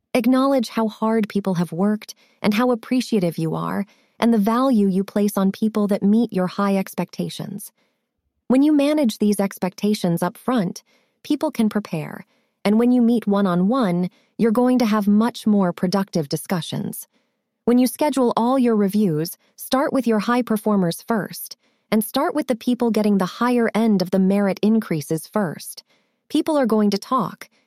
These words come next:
and you want your top performers talking first. They're the standards you want the rest of the group to shoot for, and you want them influencing the post-review narrative. Try to schedule your reviews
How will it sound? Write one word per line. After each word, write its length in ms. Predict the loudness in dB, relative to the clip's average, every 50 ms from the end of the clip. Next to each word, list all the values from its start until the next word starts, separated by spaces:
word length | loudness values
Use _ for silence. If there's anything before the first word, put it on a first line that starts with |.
| _ 0
and 140 | 2 4
you 100 | 4 4
want 220 | 4 4 2 2 2
your 140 | 0 0 0
top 340 | -2 -4 -4 -2 -2 -2
performers 640 | -2 -4 -4 -2 0 0 2 2 2 0 0 -4 -6
talking 400 | -4 -4 -2 -2 -2 -2 -4 -4
first. 540 | -4 -4 -6 -8 -8 -12 -16 -18 -20 -20 -20 _ _ _ _ _ _ _ _ _ _ _ _ _ _ 0
They're 220 | 0 2 2 2
the 80 | 0 -2
standards 640 | -4 -2 -2 0 2 2 2 2 2 2 2 2 2
you 100 | 2 2
want 220 | 2 0 0 0
the 100 | -2 -2
rest 320 | 0 0 0 0 -2 -2
of 80 | -4 -2
the 100 | -2 -2
group 280 | -2 0 0 0 -2 -2
to 100 | -6 -6
shoot 300 | -4 -2 -2 -2 -2 -2
for, 380 | -6 -6 -6 -4 -4 -6 -8 _ _ _ _ _ _
and 160 | 0 0 2
you 140 | 2 2 2
want 220 | 2 0 0 0 0
them 160 | 0 0 2 2
influencing 720 | 2 0 0 0 0 0 2 2 2 0 2 2 2 2
the 80 | 2
post-review 880 | 0 _ -4 -2 0 0 -2 -4 -4 -2 0 0 0 2 2 2 2
narrative. 600 | 2 2 0 -2 -4 -6 -8 -10 -12 -14 -16 -20 _ _ _ _ _ _ _ _ _ _ _ _ _ _ _ _ _ _
Try 200 | -2 0 0 0
to 80 | 0 -2
schedule 420 | -2 -2 -2 -2 0 0 2 2
your 160 | 2 2 2
reviews 560 | 2 2 2 2 2 2 2 2 2 0 0